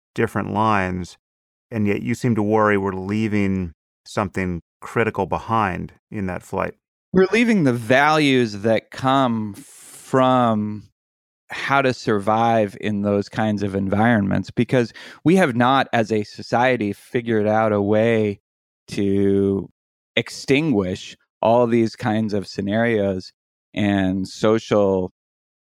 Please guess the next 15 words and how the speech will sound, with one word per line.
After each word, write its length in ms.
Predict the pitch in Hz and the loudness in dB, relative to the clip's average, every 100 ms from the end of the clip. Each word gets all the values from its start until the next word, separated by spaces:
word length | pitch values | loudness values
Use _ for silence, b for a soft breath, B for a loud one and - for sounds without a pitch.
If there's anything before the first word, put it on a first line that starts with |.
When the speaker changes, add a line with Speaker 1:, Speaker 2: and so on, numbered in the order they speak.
| _ | _
Speaker 2:
environments 840 | 117 101 98 110 127 120 110 104 - | 0 0 2 2 2 4 2 0 -2
where 280 | 107 101 | 0 2
people 680 | 98 - 110 - 104 101 101 _ _ _ _ - | 0 -2 -2 2 2 2 0 _ _ _ _ -6
will 420 | 113 113 107 101 - | 2 4 4 2 0
be 520 | 104 101 98 98 95 - 92 - | 0 2 2 0 -2 -8 -20 -14
threatened 520 | - 135 196 127 110 | -2 0 2 0 0
in 180 | 101 98 | 0 -2
this 260 | 95 92 - | -4 -6 -4
way 260 | 95 95 | -2 -2
and 140 | 95 98 | -2 -2
where 300 | 101 98 95 _ _ | 0 0 -4 _ _
your 180 | 113 104 | 2 4
reputation 1040 | 110 117 117 - 117 123 - 104 98 101 101 _ _ _ | 4 2 0 0 2 0 0 -2 -2 -4 -10 _ _ _
can 800 | - 107 101 101 98 95 95 90 - _ - | -2 0 2 0 -2 -2 -4 -6 -10 _ -4
ensure 1080 | 107 104 101 - 123 117 117 110 101 98 | 0 2 0 -2 2 4 4 4 4 2